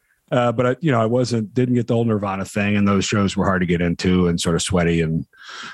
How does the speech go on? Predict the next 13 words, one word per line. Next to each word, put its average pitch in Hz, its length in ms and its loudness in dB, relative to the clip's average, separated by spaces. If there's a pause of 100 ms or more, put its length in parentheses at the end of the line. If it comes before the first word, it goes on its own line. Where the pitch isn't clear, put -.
not 92 180 2
that 87 140 0
much 82 180 0
fun. 87 340 2
So 101 140 0
I 101 100 2
went 104 180 2
to 98 60 2
the 98 100 4
Moore 107 580 4
and 90 120 2
the 80 60 0
Paramount, 95 680 2